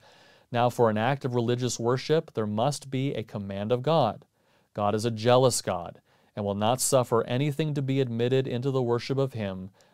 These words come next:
but what is according to his word and will," unquote.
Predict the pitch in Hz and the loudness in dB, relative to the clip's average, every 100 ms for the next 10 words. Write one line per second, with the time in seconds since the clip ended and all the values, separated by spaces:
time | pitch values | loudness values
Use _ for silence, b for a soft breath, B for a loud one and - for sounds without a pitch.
0 | - 110 104 107 - 123 123 139 139 - | -4 -2 2 0 0 0 2 2 -2 -8
1 | - 117 113 117 113 107 98 107 110 107 | -6 0 0 0 -4 -8 -6 -4 -4 -6
2 | 101 101 98 98 101 95 92 87 95 - | -6 -4 -4 -6 -10 -8 -8 -8 -12 -18
3 | _ 104 98 - 85 - | _ -8 -6 -6 -8 -10